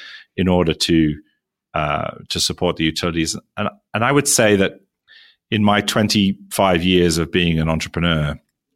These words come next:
selling into the utility industry is, is the hardest, sometimes the most frustrating, but occasionally the most rewarding thing that I've done. Um,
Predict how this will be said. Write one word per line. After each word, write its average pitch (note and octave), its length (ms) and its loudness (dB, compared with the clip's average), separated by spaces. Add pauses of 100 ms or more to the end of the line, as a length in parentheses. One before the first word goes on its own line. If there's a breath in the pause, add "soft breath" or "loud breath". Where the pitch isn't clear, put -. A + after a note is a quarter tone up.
selling A#2 420 2
into G#2+ 220 2
the G2 80 4
utility F2+ 520 2
industry D#2 440 -2
is, D2+ 220 -2 (840 loud breath)
is F2 260 2 (260)
the - 160 -2
hardest, F2+ 840 2
sometimes A2+ 640 0
the G2+ 80 2
most F2+ 260 2
frustrating, E2+ 840 -2
but E2+ 220 -4
occasionally G2 600 0
the E2+ 100 0
most E2+ 240 0
rewarding F2+ 520 2
thing D2+ 440 -2
that D#2+ 140 -4
I've D2+ 280 -2
done. D2+ 380 -2 (540 loud breath)
Um, F2 500 0